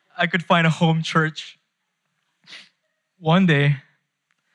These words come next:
after this at work, one of my associates came to ask me for a password at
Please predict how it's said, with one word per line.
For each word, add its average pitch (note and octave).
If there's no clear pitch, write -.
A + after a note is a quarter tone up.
after E3
this D#3+
at E3+
work, D3
one F3
of E3+
my D3+
associates D3
came F3+
to F#3+
ask D#3
me F3
for D#3+
a D3
password D#3
at D#3+